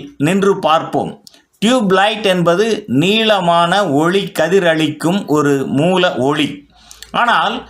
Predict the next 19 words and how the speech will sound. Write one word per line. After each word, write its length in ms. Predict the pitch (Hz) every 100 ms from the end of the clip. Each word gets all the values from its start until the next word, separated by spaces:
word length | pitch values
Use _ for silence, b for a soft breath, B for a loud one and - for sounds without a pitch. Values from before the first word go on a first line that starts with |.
| B B
இதில் 280 | 180 208 190
ஒரு 220 | 175 233
பக்கத்திலும் 680 | 202 226 - 185 196 196 233
மறுபக்கத்திலும் 920 | 170 190 214 - - 190 - 180 214 202
சிறிய 440 | - 185 214 220 220 226 -
பல 220 | 151 175 208 208 -
ஒளி 260 | 147 185 196
கதிர்கள் 500 | - 165 180 156 180
வெளியாகின்றன. 800 | 139 151 170 160 131 135 123 107 85 - b b b b 147
இதுபோல 580 | 185 254 196 208 208 165 107 - B B B
இரு 260 | 147 233 262
மின்விளக்குகள் 840 | 240 208 233 220 214 175 196 226 214
ஒளி 240 | 156 196 143
அளித்தால் 640 | 135 160 147 151 139 82 80 - B B -
ஒவ்வொரு 420 | 170 220 247 226
விளக்கின் 560 | 160 185 208 175 196 156
ஒளியையும் 580 | 139 185 190 170 214 220
தடுத்து 460 | 156 170 190 208 226
தனித்தனியான 840 | 226 165 208 208 196 175 170 156